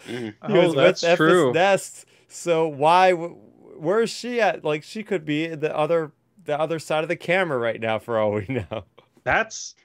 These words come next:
Speaker 3: that's actually a very good find there, because she would fit the time period. She wouldn't be, like, shoehorned in. You know, that would, that would actually fit really well, because, you know, even when we did our commentary about Solo, we even mentioned, like, you know, where's,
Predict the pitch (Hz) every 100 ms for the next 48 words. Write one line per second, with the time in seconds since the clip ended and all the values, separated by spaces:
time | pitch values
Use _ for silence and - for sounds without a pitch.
0 | _ 143 175 - 254 - 135 110 110 127
1 | 160 185 127 131 110 - 131 160 127 120
2 | 120 135 135 139 110 - - - 139 120
3 | - 165 202 196 170 170 175 165 147 151
4 | 151 156 156 151 139 - - - 160 151
5 | 151 135 127 135 139 143 135 _ _ _
6 | _ 131 127 123 127 175 208 160 131 _
7 | _ _ _ 127 226 294 - 135 185 -
8 | 139 175 147 196 175 147 156 139 - _
9 | _ 160 156 180 220 233 196 180 165 170
10 | 151 - 156 202 185 143 123 117 110 143
11 | 165 165 123 160 165 135 107 _ 131 147
12 | 180 151 123 113 107 120 135 123 165 -